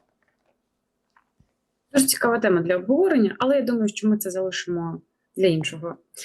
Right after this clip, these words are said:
етеру. А зараз хотіла б, хотілося б з вами поговорити, е, про Трампа. Власне, наступна новина. «Мені доведеться втрутитися у війну між Україною та Росією». Пан Трамп,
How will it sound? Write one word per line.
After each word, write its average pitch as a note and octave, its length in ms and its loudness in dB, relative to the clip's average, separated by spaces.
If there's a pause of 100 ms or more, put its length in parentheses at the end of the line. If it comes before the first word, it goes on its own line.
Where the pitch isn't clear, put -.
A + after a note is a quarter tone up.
(100)
етеру. D4+ 260 4
А F#3+ 100 2
зараз B3 240 0
хотіла A3+ 280 -4
б, G3 500 0
хотілося G#3+ 320 -4
б G3 220 -2
з F#3+ 40 -10
вами G3+ 220 -4
поговорити, G#3 560 -2
е, F#3 920 -4
про A3 160 -4
Трампа. D#3+ 560 -6 (1500)
Власне, D#4 540 4
наступна C#4+ 440 -2
новина. A3 440 0
«Мені B3 240 2
доведеться C#4 800 0
втрутитися A#3 720 -6
у G#3 40 -4
війну A#3 480 0
між F#3+ 280 -4
Україною G3+ 500 -4
та A3+ 140 -4
Росією». A3 760 -4
Пан B3 220 -4
Трамп, D#3 420 -8